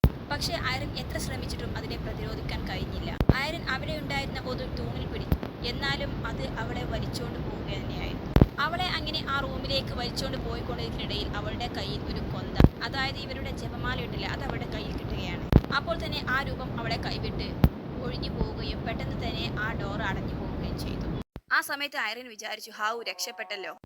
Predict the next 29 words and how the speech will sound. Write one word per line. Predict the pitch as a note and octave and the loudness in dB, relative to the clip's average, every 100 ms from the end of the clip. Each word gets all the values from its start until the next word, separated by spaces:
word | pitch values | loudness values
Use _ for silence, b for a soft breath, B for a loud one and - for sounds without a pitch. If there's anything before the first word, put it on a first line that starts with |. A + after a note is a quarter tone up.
| - - | -12 -4
അപ്പോൾ | B3+ D#4 D4+ | -2 -2 -4
തന്നെ | C4 | -2
രണ്ട് | C4 A3+ A#3 | -2 -2 -4
കൈകൾ | B3 G3 A3+ | -4 -4 -6
വന്നിട്ട് | A3 G#3 G#3+ | -10 -10 -8
അവളുടെ | G3+ G3+ G#3 | -6 -6 -4
കഴുത്തിന് | F3+ - G#3+ | -4 -6 -14
പിടിക്കുകയാണ്. | G#3 F3+ - F3 D3 - _ - _ - | -16 -18 -14 -12 -12 -16 _ -20 _ -10
അതിനെ | B3+ D#4+ | -4 0
എങ്ങനെയൊക്കെയോ | C#4+ C4+ C#4+ D4 D4+ | 0 0 -4 -2 -4
വിടിപ്പിച്ച് | C#4+ B3 B3 B3 B3 G#3+ | -4 -8 -10 -10 -8 -4
ഐറിൻ | G#3+ G#3 G#3 A#3 - | -2 0 -2 -6 -10
അവിടെ | G3+ G3+ A#3 G#3+ | -10 -8 -10 -10
നിന്നും | G#3 G3+ G3 | -16 -20 -18
ഓടി. | F#3 F#3+ E3 - - _ - | -16 -14 -16 -20 -20 _ -4
അലറിക്കൊണ്ടായിരുന്നു | C4 D4+ E4 D#4+ D4+ C4 B3 A#3 | 0 0 -2 -2 2 0 0 -8
അവൾ | G#3+ A3 A3 | -6 -4 -4
ഓടിയത്. | A3 G3+ G3+ | -6 -4 -6
ഈ | G3+ C#4+ | -6 -10
സമയത്ത് | D4 C4 B3+ C4 A3+ A3 | -8 -6 -4 -4 -6 -6
അവളുടെ | G#3 G#3+ A3+ | -6 -4 -4
വായി | A3 G3 F#3+ G#3 - | -2 0 0 -2 -2
ആരോ | G3 A3+ B3 | -2 -2 -4
പൊത്തുകയാണ്. | G3 - G3+ F#3 E3+ C3 - - - | -10 -16 -10 -8 -8 -10 -20 -20 -2
"കരയരുത്, | C#4 D4 D4+ D4 A#3 | 0 2 0 -2 -4
പ്രാർത്ഥിക്കണം, | - A3+ - A#3 G#3 G#3+ | 0 0 -2 -10 -8 -6
അത് | A#3 | -4
മാത്രമാണ് | B3 A#3 - B3 G#3+ G#3+ | -4 -4 -6 -4 -2 -2
ഇവനെ | - G#3 G#3 G#3 | -6 -8 -6 -6